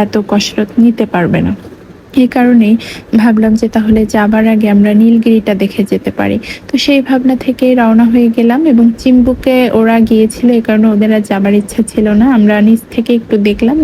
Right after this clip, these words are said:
দেখেই আবার নীলগিরির উদ্দেশ্যে রওনা হয়ে গেলাম। আর এই তো আমরা নীলগিরি পৌঁছে গেছি। এসে আমরা এমনিতেই ভীষণ টায়ার্ড। গত তিন দিন যাবত আমরা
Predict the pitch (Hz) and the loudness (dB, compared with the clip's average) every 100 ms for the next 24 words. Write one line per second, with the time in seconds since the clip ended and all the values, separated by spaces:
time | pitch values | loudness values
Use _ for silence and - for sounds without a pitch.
0 | 233 214 - 226 208 202 208 208 208 202 | 0 -2 -2 -2 0 0 2 2 2 2
1 | 202 190 214 - 240 202 196 196 196 190 | 0 0 -4 -2 -2 0 0 -2 0 0
2 | 190 185 185 202 - - - - - - | 0 -2 -2 -4 -6 -8 -8 -8 -8 -4
3 | 214 202 202 240 226 - 240 220 220 220 | 0 0 0 0 -2 0 2 2 2 2
4 | 214 208 220 226 214 208 - 226 202 202 | 2 0 0 0 0 0 -2 -4 -4 -6
5 | - 226 302 - - - - - - - | -4 -2 -2 -6 -6 -6 -8 -18 -12 -4
6 | 240 - 240 226 220 - - - - 233 | -4 -2 0 0 0 -4 -14 -20 -6 0
7 | 226 220 220 214 - - 240 247 254 262 | 2 2 0 -4 -10 -2 2 2 2 0
8 | 233 233 226 247 254 240 202 208 226 226 | 0 -2 -2 0 -2 -2 -2 0 -2 -4
9 | - 226 202 214 208 214 202 220 226 226 | -6 -4 -2 -2 0 2 2 2 2 0
10 | 208 202 214 | -2 0 0